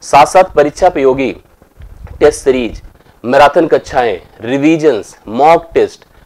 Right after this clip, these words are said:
ऐप पर हम आपको टेस्ट प्रॉपर प्रोवाइड करके आपके आकलन में भी आपकी मजबूती प्रोवाइड आपको करेंगे। और इस बैच में वो सभी फीचर्स आपको दिखेंगे जो सिलेक्शन की सही दिशा में आपको लेके जाएंगे। मैं इस बैच की विशेषता तो बता दिया।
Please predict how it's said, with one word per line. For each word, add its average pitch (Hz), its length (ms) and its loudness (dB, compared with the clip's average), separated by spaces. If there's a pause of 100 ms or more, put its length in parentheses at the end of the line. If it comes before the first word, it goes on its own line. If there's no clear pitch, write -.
(240)
ऐप 156 280 2
पर 165 120 2
हम 151 200 -4
आपको 135 280 0
टेस्ट 160 420 -2
प्रॉपर 131 400 2
प्रोवाइड 139 360 4
करके 123 340 -4
आपके 131 380 -4
आकलन 123 380 -4
में 120 140 -6
भी 143 120 -8
आपकी 117 240 -4
मजबूती 104 560 -8 (300)
प्रोवाइड 120 300 4
आपको 113 240 0
करेंगे। 139 420 -2 (300)
और 131 140 2
इस 139 120 -2
बैच 131 460 4
में 117 180 -2 (280)
वो 139 100 -2
सभी 151 400 0
फीचर्स 165 420 -2
आपको 123 260 -2
दिखेंगे 123 360 -6
जो 120 120 -6
सिलेक्शन 117 460 -6
की 139 120 -10
सही 139 280 -4
दिशा 117 220 -6
में 107 100 -4
आपको 101 240 -4
लेके 92 220 -12
जाएंगे। 78 400 -16 (640)
मैं 147 100 6
इस 147 80 0
बैच 151 260 4
की 208 80 0
विशेषता 175 420 2
तो 175 100 0
बता 151 240 4
दिया। 170 300 2